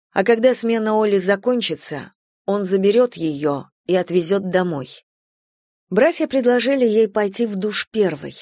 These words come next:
Она ополоснулась в раковине прошлой ночью, так что она отказалась, испытывая внутреннее содрогание.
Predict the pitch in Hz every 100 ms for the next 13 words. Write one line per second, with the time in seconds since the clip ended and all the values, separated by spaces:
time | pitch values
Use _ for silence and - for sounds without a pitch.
0 | - _ - 202 226 220 220 220 233 233
1 | 208 208 220 233 214 190 190 190 214 196
2 | 202 202 240 262 - 170 - - 202 196
3 | 196 190 196 190 - 208 202 240 175 143
4 | 160 - - 180 170 165 165 185 185 170
5 | 170 165 160 180 185 190 190 185 143 143
6 | 139 127